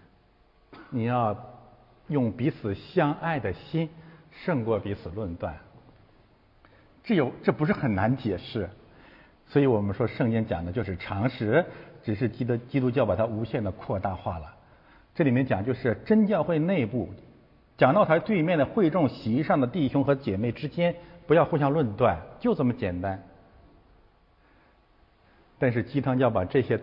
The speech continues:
教导扩大到什么地步呢？不能批评任何人，哪怕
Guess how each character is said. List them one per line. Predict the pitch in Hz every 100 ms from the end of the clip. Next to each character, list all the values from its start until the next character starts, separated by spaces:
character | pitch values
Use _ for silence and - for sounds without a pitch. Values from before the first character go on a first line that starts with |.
| -
教 | 135 101
导 | 82 - -
扩 | - 135
大 | 117
到 | 110 101
什 | -
么 | 95
地 | 123 139
步 | 123 113
呢？ | 107 95 - - - - - - - _ _ _ _ _ -
不 | 120
能 | 104 104
批 | - 107
评 | - 95
任 | 131
何 | 95 85
人， | 82 - _ _ _ _ _ _ _ _ _ _ _ _ _ _ _ _ _ _ _ _ _ _ _ _ -
哪 | 139 127 214
怕 | - 123